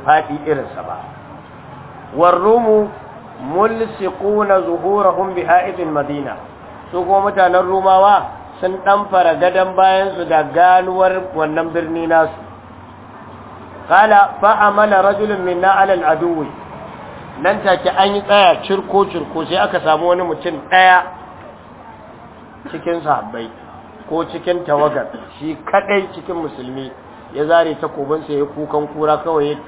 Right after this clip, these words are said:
kutsa cikin wannan rundunar Rumawa ɗin. Ya dinga sara sai da ya buɗe hanya,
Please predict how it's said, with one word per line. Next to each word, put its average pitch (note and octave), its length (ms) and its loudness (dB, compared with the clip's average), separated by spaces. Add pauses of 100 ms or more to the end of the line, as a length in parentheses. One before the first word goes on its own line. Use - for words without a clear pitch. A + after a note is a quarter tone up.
(120)
kutsa D#3+ 460 -2
cikin D#3 240 -8
wannan D3 320 -2
rundunar D3 400 -2
Rumawa D3 560 2
ɗin. C3+ 80 -4 (720)
Ya C#3+ 160 0
dinga E3 400 0
sara D3+ 400 4
sai E3+ 160 -6
da D3+ 160 -6
ya D3+ 40 -2
buɗe D#3 280 -6
hanya, C#3+ 420 0